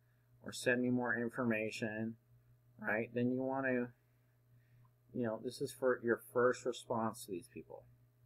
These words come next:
All right. Here's second response. You click on the link right here, and you'll find second responses to people when people actually email you back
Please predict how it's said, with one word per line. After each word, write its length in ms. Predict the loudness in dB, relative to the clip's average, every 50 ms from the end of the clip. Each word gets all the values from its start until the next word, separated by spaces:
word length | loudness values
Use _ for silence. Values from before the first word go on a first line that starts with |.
| -20 -20 _ _ -20 -20 -20 -20 -20 _ _ -20 _ _ _ -14 -8
All 80 | -6
right. 240 | -4 -2 -2 -4 -6 -10 -20 _ _ _ _ _ _ _ _ -4
Here's 180 | -4 -4 -4 -2
second 320 | 2 2 2 4 2 -4 -4
response. 500 | -4 -8 -8 -8 -8 -10 -10 -10 -16 -20
You 60 | -20 -12
click 220 | -8 -8 -8 -8 -8
on 80 | -10
the 100 | -8 -8
link 200 | -8 -8 -10 -8 -4
right 200 | -4 -4 -4 -4 -4
here, 300 | -6 -6 -6 -6 -12 -16 -20 _ -20 _ _ -20 _ _ -10
and 100 | -6 -6
you'll 80 | -6 -4 -2
find 240 | -2 -2 -2 -2 -4
second 300 | -4 -4 -4 -4 -4 -10
responses 640 | -12 -12 -12 -10 -8 -8 -8 -8 -8 -14 -18 -18 -12
to 80 | -12 -14
people 340 | -12 -10 -12 -12 -10 -8 -10
when 100 | -10 -8
people 360 | -6 -6 -6 -6 -4 -2 -2
actually 280 | -2 -2 -4 -8 -14 -12 -8
email 280 | -6 -6 -4 -4 -4
you 100 | -4 -4
back 240 | -2 0 -2 -2 -2